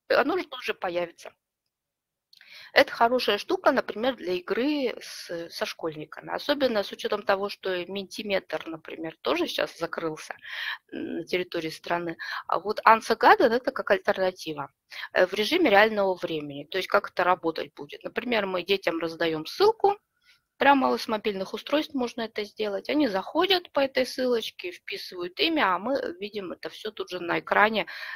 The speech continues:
как это всё рождается. Вот. Поэтому можно, э, таким образом проводить опросы и создавать вот такие облака слов. Здесь, правда, нет выбора ни форм, ни размеров,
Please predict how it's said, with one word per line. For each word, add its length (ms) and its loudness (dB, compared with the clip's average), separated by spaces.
как 200 2
это 180 0
всё 200 -6
рождается. 640 -8
Вот. 320 -16
Поэтому 360 2
можно, 360 2
э, 240 -4
таким 400 -2
образом 400 2
проводить 480 0
опросы 600 2
и 40 -4
создавать 500 0
вот 100 -14
такие 280 -2
облака 360 -6
слов. 320 -12
Здесь, 160 0
правда, 320 8
нет 200 2
выбора 400 2
ни 140 -4
форм, 540 4
ни 100 -2
размеров, 640 2